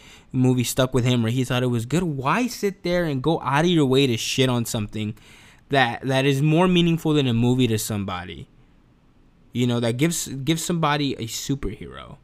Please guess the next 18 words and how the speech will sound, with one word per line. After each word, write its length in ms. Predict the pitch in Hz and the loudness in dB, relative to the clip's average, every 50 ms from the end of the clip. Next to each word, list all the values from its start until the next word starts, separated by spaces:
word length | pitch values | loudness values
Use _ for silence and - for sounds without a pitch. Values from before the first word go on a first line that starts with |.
| _ _ _ _ _ _ _ _ _ _ _ | _ _ _ _ _ _ _ _ _ _ _
that 160 | - 117 113 | -4 -2 2
looks 340 | 113 131 147 156 - - - | 4 6 6 4 4 2 -6
like 280 | 127 110 104 - - - | -6 -8 -8 -10 -14 -14
them, 380 | 104 95 95 92 92 87 - - _ - _ _ _ - - _ _ _ _ _ _ - | -14 -12 -12 -14 -14 -16 -18 -20 _ -20 _ _ _ -20 -20 _ _ _ _ _ _ -4
that 220 | 135 127 120 107 95 | -2 -2 -2 -2 -2
makes 380 | 120 131 139 151 - - - | 0 0 0 0 -2 -6 -6
them 360 | - 151 151 143 143 131 135 - _ _ - _ - | -4 -2 -2 -2 -2 -4 -6 -10 _ _ -20 _ -2
feel 160 | - 139 131 | 0 0 0
good 260 | 120 - 131 131 135 | 2 2 2 2 2
about 320 | 131 123 117 101 104 - | 2 2 0 -2 -4 -6
themselves 560 | - 98 101 - - - 98 98 98 101 104 113 | -10 -12 -12 -12 -12 -10 -10 -10 -10 -10 -8 -6
and 140 | 110 117 | -4 -4
makes 260 | 120 123 127 - - - | -4 -4 -6 -8 -8 -8
them 300 | 127 120 117 107 107 110 | -6 -6 -6 -6 -6 -4
believe 420 | 113 107 104 110 117 120 123 113 | -4 -2 0 0 0 0 0 -2
in 140 | 104 101 98 | -2 -4 -4
themselves, 640 | 98 98 110 - - 85 - 107 - - - - _ _ _ - - _ _ _ _ _ _ _ - _ _ _ _ _ _ _ - - - | -6 -8 -8 -8 -10 -10 -10 -12 -14 -16 -20 -20 _ _ _ -20 -20 _ _ _ _ _ _ _ -20 _ _ _ _ _ _ _ -20 -18 -8
right? 380 | - - - 170 139 147 - | -4 -2 0 0 0 -2 -2